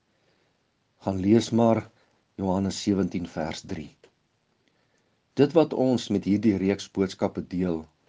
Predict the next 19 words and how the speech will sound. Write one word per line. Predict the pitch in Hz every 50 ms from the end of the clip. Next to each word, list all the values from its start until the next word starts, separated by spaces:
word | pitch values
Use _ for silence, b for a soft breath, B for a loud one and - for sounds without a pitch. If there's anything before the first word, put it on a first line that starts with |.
| _ _ _ _ _ _ _ _ _
het | 185 190 -
te | - 113
doen | - - 113 120 120 120 123 117 - - _ _ _ _ _ _ _ _ _ _ _ _ _ _ _ _
met | 95 98 95 95 -
ons | 95 95 90 - - -
ewige | - 104 104 98 98 - - -
lewe. | 80 76 82 82 78 76 78 76 - - _ _ _ _ _ _ _ _ _ _ _ _ _ _ _ _ _ _ _ _ _ -
Om | 85 80
God | - - - 143 135 135 -
te | 135
leer | 117 104 104 104 104 - -
ken | - 123 120 104 95
hoe | 92 95
hy | 92 92 - - 98
is, | 85 - - - - - _ _ _ _ _ _ _ _ _ _ _ _ _ _ _ _ _ -
is | - - -
daarom | 104 101 110 110 110 104 95 87 78 - _
baie | - 104 143 156 139
kosbaar | 131 - - 101 95 - - - - 76 65 65 - -